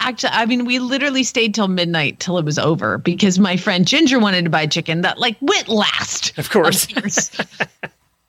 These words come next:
Speaker 1: And so, yeah, and, and so she bought a chicken, and then she's like, "Oh, I really wanna buy some doves." I was like, "What do you need doves for?" She lives in my house, like, it lives in the tiny house. So I'm like, "Where are you gonna put doves?" I was, and so I texted Chad, I'm like, "Ginger just bought two
Speaker 2: Don't
Speaker 1: doves."
Speaker 2: they
Speaker 1: And
Speaker 2: just
Speaker 1: he was
Speaker 2: fly away?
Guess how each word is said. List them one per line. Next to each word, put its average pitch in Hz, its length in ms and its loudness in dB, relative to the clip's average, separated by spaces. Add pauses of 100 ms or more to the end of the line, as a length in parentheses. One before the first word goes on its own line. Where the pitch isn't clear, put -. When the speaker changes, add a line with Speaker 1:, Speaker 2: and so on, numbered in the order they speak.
(300)
Speaker 1:
And 226 140 2
so, 240 260 0
yeah, 220 200 0
and, 214 100 -4
and 202 160 0
so 240 140 2
she 294 240 0
bought 226 240 2
a 202 80 -4
chicken, 214 340 -4
and 262 240 2
then 381 220 0
she's 440 260 0
like, 294 220 -2 (100)
"Oh, 330 240 2
I 311 160 0
really 339 240 0
wanna 302 240 0
buy 262 280 0
some 208 320 -2
doves." 214 680 0
I - 380 -20
was - 80 -20
like, 571 140 0
"What 605 200 0
do 932 140 2
you 762 480 -2
need - 40 -14 (120)
doves 539 320 0
for?" 208 360 -4
She 320 200 -4
lives 427 320 0
in 339 80 -2
my 269 100 0
house, 277 380 0
like, 269 160 0
it 277 120 -4
lives 285 260 -2
in 277 80 2
the 254 100 2
tiny 320 240 0
house. 254 220 2
So 294 80 0
I'm 311 80 0
like, 330 100 -2
"Where 359 80 -2
are 453 100 2
you 466 200 0
gonna 415 120 0
put 269 60 -6
doves?" 254 420 2
I 254 140 0
was, 320 120 -2
and 302 340 0
so 330 100 0
I 302 100 0
texted 311 540 -2
Chad, 320 260 0
I'm 247 120 -2
like, 233 160 -2
"Ginger 247 340 -2
just 233 180 -4
bought 185 260 -2
two 220 160 0
Speaker 2:
Don't 170 180 2
Speaker 1:
doves." 147 80 4
Speaker 2:
they 196 80 2
Speaker 1:
And 196 80 -2
Speaker 2:
just 202 220 -4
Speaker 1:
he 269 80 4
was 143 100 2
Speaker 2:
fly - 20 2
away? 139 460 -6